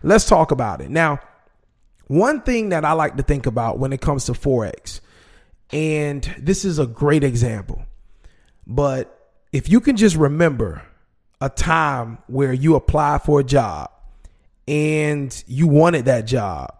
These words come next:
it paid a decent salary, or it was a salary that you wanted, the terms and conditions of what you were gonna be doing, it fit who you are as an individual, it fit your schedule and what you were looking for as far as availability.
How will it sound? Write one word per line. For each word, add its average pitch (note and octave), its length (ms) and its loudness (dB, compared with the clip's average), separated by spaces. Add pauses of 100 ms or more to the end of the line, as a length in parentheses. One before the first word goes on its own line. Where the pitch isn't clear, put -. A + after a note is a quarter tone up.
(140)
it - 180 -4
paid D#3 640 2
a A#2 100 -4
decent D3 400 -2
salary, C#3 680 2 (240)
or C3 160 0
it - 20 0
was B2 180 0
a A2+ 60 -2
salary C#3+ 440 4
that B2+ 220 -2
you A#2 60 -2
wanted, D#3 480 4 (640)
the B2+ 640 -2 (340)
terms D#3+ 680 2
and C3 140 -6
conditions C#3 600 0
of B2 80 0
what B2+ 240 -2
you C#3+ 60 -4
were C3 100 0
gonna B2+ 180 -4
be A2+ 140 0
doing, D#3 500 2 (360)
it B2+ 160 0
fit - 480 2
who D3 180 2
you D3+ 220 2
are B2+ 180 2
as A#2+ 120 -2
an G#2 80 -4
individual, E3+ 680 6
it B2+ 160 0
fit - 240 -4
your B2 160 -2
schedule D#3+ 580 2
and B2+ 140 -2
what C3 180 -2
you C3 60 -4
were A#2 100 0
looking D#3+ 340 2
for D#3+ 380 -2 (480)
as B2+ 140 0
far A#2+ 200 -2
as B2+ 140 -2
availability. E3+ 880 4